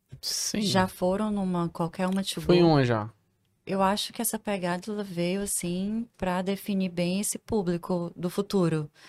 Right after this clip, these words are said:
Speaker 2: que quer praticidade, quer chegar no aplicativo, pagar, pegar e ir embora, entendeu?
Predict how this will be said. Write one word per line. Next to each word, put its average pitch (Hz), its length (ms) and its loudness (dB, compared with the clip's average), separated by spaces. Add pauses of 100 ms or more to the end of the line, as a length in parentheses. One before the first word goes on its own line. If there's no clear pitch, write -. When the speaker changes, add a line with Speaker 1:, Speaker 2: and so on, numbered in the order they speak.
(160)
Speaker 2:
que 180 80 -4
quer 180 160 2
praticidade, 175 1080 2
quer 185 160 0
chegar 170 380 2
no 175 80 2
aplicativo, 175 580 -4
pagar, 185 760 0 (580)
pegar 196 340 6
e 233 80 6
ir 247 40 4
embora, 170 500 10
entendeu? 156 640 -4